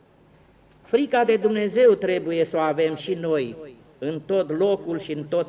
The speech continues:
timpul. Nu atunci când suntem în primejdie, când vedem moartea în fața ochilor.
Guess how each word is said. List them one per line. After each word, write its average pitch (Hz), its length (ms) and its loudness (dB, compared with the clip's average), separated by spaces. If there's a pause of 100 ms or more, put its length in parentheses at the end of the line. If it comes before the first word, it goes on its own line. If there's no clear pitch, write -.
(100)
timpul. 143 520 -6 (1200)
Nu 196 500 -2
atunci 160 720 -4
când 147 220 -6
suntem 151 440 -2
în 143 240 -4
primejdie, 127 800 -4 (680)
când 165 160 -2
vedem 185 380 0
moartea 185 540 2
în 165 60 -4
fața 160 420 0
ochilor. 135 540 -2